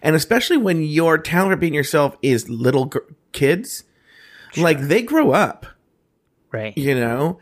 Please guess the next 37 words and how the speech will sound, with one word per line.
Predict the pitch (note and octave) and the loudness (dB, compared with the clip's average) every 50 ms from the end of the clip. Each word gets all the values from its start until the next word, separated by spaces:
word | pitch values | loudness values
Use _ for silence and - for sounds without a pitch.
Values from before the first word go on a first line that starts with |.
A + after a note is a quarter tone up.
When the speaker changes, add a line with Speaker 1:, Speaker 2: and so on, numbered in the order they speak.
| _ _ _ _ _ _ - | _ _ _ _ _ _ -2
Speaker 1:
And | C#3+ C#3 C#3 C#3 C3+ C3 C3 B2+ B2 B2 A#2+ C3 - _ _ _ _ _ _ _ _ _ _ _ _ _ _ _ - | 0 0 2 2 2 2 2 2 0 0 -2 -4 -8 _ _ _ _ _ _ _ _ _ _ _ _ _ _ _ -2
unless | D#3+ D#3 D3 D3+ E3 F#3+ F#3 F3+ | 0 0 2 2 0 0 0 0
you | G3 G3 | 0 0
have | F3+ F3+ E3+ C3+ C3 | 0 0 0 0 0
money | C3+ C3+ D#3 D#3+ | 0 0 0 0
socked | C#3 - - D3+ C#3 C3+ - | -2 -2 -2 -2 -2 -2 -2
away | C#3 A#2 B2+ F3 G#3 D#3+ | -2 0 0 0 2 2
and | C3 B2 | 0 0
he's | B2 B2+ | 0 -2
not | B2+ D3+ C#3 A#2+ | 0 -2 -2 -2
spending | - - - C3+ C#3 D3 C#3 | -4 -6 -4 -4 -4 -2 -2
like | C3 A#2+ - | -4 -4 -4
he | B2 A#2+ D3+ | -2 -2 0
is, | G3+ F#3+ C3 A#2+ A#2+ - | 2 2 2 0 0 0
like, | C3 C3+ - - | -2 -4 -2 -4
it, | E3 - - _ | -6 -8 -8 _
in | E3 F3 F#3+ | -4 0 2
other | G#3+ A3 A3 | 2 2 2
words, | G3 F#3 F3+ D#3+ - - _ _ _ _ _ _ _ _ _ | 2 2 2 0 -4 -12 _ _ _ _ _ _ _ _ _
it's | - E3+ E3 - | -2 -2 0 2
so | - A3+ A#3+ | 0 0 0
funny | G#3+ A3 A3 G#3 G3 E3 | 0 0 0 2 2 2
that | C#3+ A#2+ | 2 2
the | B2+ A#2+ | 0 0
day | C3+ D3+ D3 D#3+ E3 | 2 0 0 2 2
this | C#3+ D3+ D3+ - | 0 0 -2 -2
story | - - D#3 C#3 C3+ C3 | -4 -4 0 0 0 0
broke | A2 A2+ B2 B2+ A#2+ A2 - - | 0 0 0 2 2 0 0 -2
was | A#2+ B2+ A#2+ | -2 -2 -2
the | - - A#2 | -2 -4 -4
same | - - - D3+ C#3 C#3 C#3+ C#3+ C3 | -4 -2 -2 0 2 2 2 0 0
day | A#2+ B2 B2 B2 B2 | 0 0 2 2 2
that | A#2+ A2+ - - - | 0 0 -2 -6 -8
Aaron | A2 A2 A#2 A#2+ A#2 A2+ | -6 -4 -2 -2 -4 -4
Carter, | - - - A2+ G#2+ A2 B2 C3+ E3 F#3 G3 - _ _ _ _ _ _ _ _ _ | -6 -4 0 0 2 2 2 0 0 -2 -4 -10 _ _ _ _ _ _ _ _ _
remember | - D3 C#3 D3 C#3+ | -4 -2 0 0 2
him? | D3 C#3+ D3 D#3 G3 F#3 | 2 2 2 0 -2 -4